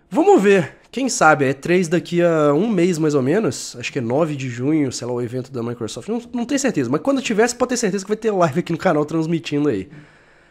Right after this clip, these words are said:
Mas daqui a um mês mais ou menos,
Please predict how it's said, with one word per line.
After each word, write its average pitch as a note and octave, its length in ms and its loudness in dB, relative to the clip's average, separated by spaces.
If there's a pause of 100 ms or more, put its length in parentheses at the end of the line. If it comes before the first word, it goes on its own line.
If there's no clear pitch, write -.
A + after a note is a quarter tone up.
(180)
Mas C#3 840 0
daqui C#3+ 220 -6
a F3+ 40 -2
um F3+ 80 -4
mês D3+ 240 0
mais C#3+ 200 -2
ou E3+ 60 -2
menos, F#3+ 520 -4